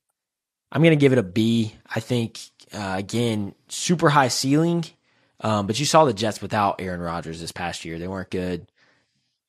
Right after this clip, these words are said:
They have some pieces, but it's not on par with the Bills and the Dolphins in their division.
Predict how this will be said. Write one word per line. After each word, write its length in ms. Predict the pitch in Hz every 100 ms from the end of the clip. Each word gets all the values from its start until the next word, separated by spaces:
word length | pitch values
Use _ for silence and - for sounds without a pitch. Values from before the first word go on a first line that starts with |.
| _
They 100 | -
have 180 | 104 127
some 180 | - 135
pieces, 420 | 131 127 135 135
but 420 | 104 101 95 - _ _ _ _ _ _ _ _ _ _ -
it's 320 | 98 - -
not 420 | 104 101 98 - 87 - _ _ _ _ _ _ _ _ _ -
on 160 | 110 98
par 260 | - 107
with 160 | 104 98
the 80 | 92
Bills 380 | 82 101 95 92
and 100 | 92
the 80 |
Dolphins 460 | 85 82 85 85 80
in 80 | 82
their 120 | 78
division. 420 | 76 73 71 73